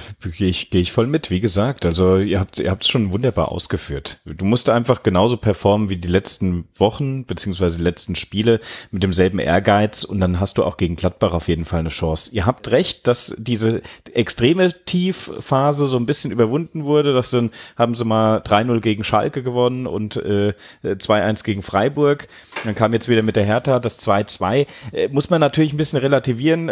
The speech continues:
weil's wirklich mit, äh, <laughs> roter Karte und was weiß ich, was da noch für ein, äh, Tumult alles war. Das ist natürlich schon so,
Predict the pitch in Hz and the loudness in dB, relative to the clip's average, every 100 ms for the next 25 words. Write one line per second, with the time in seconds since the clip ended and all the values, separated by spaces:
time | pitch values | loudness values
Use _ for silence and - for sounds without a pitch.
0 | 76 123 120 - - 135 123 - 120 123 | -2 -2 -2 -4 -2 -2 -2 -4 0 0
1 | 127 - - 117 120 120 - - 107 127 | 0 -4 2 4 4 4 0 -2 -2 0
2 | 131 117 120 131 135 127 - 120 120 120 | 2 2 0 0 2 0 -2 -2 0 0
3 | 123 113 87 120 117 113 113 113 - 113 | 2 0 -2 -2 0 2 2 0 0 -2
4 | 113 - 110 104 120 113 131 - 113 123 | -2 2 2 4 0 0 0 0 0 -2
5 | - 120 120 - - - 104 95 - 147 | 2 2 2 -2 -16 -4 -2 0 0 0
6 | 123 139 135 - 135 139 147 139 | 2 2 0 2 0 4 4 4